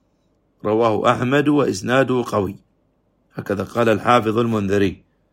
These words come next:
والألباني رحمه الله قال: "حسن لغيره". حسن لغيره، في صحيح الترغيب ألف وسبعون. السحور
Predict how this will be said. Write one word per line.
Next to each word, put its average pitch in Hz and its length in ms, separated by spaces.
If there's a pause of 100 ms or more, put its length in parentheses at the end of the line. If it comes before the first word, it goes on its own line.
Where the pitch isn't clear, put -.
(600)
والألباني 104 520
رحمه 107 300
الله 107 120
قال: 127 340
"حسن 110 420
لغيره". 104 840 (1400)
حسن 117 500
لغيره، 110 520 (580)
في - 120
صحيح 104 320
الترغيب 104 480
ألف 143 380 (540)
وسبعون. 110 640 (1700)
السحور 135 800